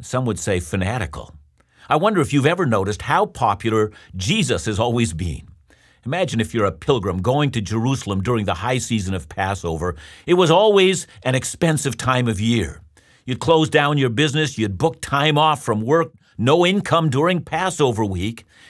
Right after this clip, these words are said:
and then you would book a place to stay either in Jerusalem or in a neighboring small village. But room and board was expensive, but then again, what could you do?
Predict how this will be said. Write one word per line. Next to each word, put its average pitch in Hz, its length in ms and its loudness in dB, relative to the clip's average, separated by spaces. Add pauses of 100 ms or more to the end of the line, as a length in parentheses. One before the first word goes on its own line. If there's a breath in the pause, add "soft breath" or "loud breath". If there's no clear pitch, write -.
(140 loud breath)
and 117 100 -2
then 180 140 2
you 165 80 4
would 127 180 2
book 175 200 2
a 123 40 -4
place 151 380 2
to 113 140 -6
stay 143 260 0
either 135 380 2
in 139 100 0
Jerusalem 135 640 0
or 117 140 2
in 113 120 2
a 110 200 0 (200 loud breath)
neighboring 151 560 2
small 135 440 2
village. 131 580 -2 (380 loud breath)
But 127 100 2
room 180 220 4
and 147 120 2
board 160 300 2
was 123 160 -2
expensive, 117 580 -2
but 110 140 -4
then 135 160 0
again, 147 320 0
what 120 160 -2
could 113 160 -4
you 110 80 -4
do? 147 480 0